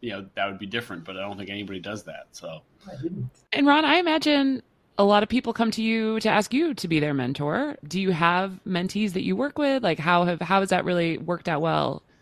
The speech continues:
Speaker 3: um, for you with people approaching you?
Speaker 2: You know, I, I mentor people all the time,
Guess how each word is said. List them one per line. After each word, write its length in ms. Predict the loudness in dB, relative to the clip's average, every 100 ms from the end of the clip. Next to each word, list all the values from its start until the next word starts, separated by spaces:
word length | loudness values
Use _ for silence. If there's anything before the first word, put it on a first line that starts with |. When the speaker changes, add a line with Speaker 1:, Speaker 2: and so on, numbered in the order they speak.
| _ -2
Speaker 3:
um, 180 | 0 0
for 120 | 2
you 240 | 2 0
with 120 | -4
people 380 | -4 -4 -2 -2
approaching 400 | -2 0 0 -2
you? 180 | -4 -4 _ -4
Speaker 2:
You 120 | 2
know, 100 | 4
I, 300 | 4 4 4
I 60 |
mentor 320 | 4 2 2 2
people 300 | 2 2 -2
all 120 | -2
the 100 | -6
time, 220 | -8 -10